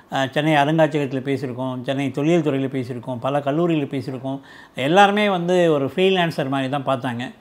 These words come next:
அஹ், அதே சமயத்துல யாரும் நம்பல. இப்போ வந்து கோர்ட் வந்து இது முறையா கேட்கும். ஏன்னா, இப்போ கோர்ட் வந்து பல விஷயங்களை செஞ்சிருக்கு. கீழடி ஆய்வுலேருந்து, ஆதிச்சநல்லூர் ஆய்வுலேருந்து, உடையாலூர்லேருந்து பல விஷயங்கள,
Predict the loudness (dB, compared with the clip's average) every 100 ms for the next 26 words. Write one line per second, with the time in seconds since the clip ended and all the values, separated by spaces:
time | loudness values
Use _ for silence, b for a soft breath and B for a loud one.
0 | B B B -6 -2 -2 0 2 0 0
1 | -2 0 0 2 2 2 0 -2 0 0
2 | 0 -8 b b b -6 -4 -4 4 6
3 | 6 4 4 4 2 4 6 6 0 2
4 | 2 4 2 2 2 4 4 4 2 -2
5 | -4 -4 -4 -2 -2 -2 -6 -4 -2 -2
6 | -2 -2 -2 0 -2 0 -2 -2 -4 -4
7 | -4 -4 -4 -8 -2 0 2 2 2 0
8 | -2 -6 -4 -4 -4 -8 B B 2 4
9 | 4 0 2 2 4 2 0 -4 -2 -2
10 | 2 4 6 4 -2 -4 -4 -4 0 2
11 | 2 2 0 -4 -2 0 -2